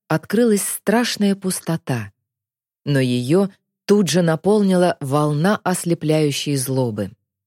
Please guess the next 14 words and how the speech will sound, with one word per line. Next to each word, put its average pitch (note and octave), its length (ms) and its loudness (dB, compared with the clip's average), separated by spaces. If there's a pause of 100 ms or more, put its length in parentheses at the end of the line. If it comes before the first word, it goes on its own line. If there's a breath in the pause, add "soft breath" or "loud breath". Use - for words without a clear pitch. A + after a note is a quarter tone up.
(360)
«Нет!» A#3+ 760 0 (360)
крикнул C3+ 500 -4
он, F#3+ 220 2
перехватывая D3+ 760 0
револьвер C3+ 560 0 (220)
вспотевшей D#3+ 640 -2
ладонью B2+ 600 -2 (300)
и F#3+ 100 4
рывком F#3+ 400 0
прижимая E3+ 520 0
к - 60 -10
себе D3+ 240 0
маму D3+ 280 -2
Захара. C3 540 -4